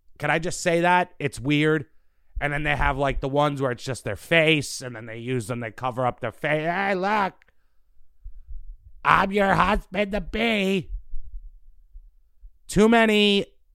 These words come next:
people doing this shit. It's, it's not funny anymore.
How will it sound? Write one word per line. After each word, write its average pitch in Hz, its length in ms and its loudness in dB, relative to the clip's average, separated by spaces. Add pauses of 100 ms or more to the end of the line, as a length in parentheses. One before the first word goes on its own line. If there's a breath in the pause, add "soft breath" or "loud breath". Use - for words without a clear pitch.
(280)
people 165 340 0
doing 156 380 2
this 156 160 0
shit. 151 480 0 (640)
It's, - 420 -6 (1500)
it's - 280 -10
not 165 360 2
funny 165 480 4
anymore. 185 640 2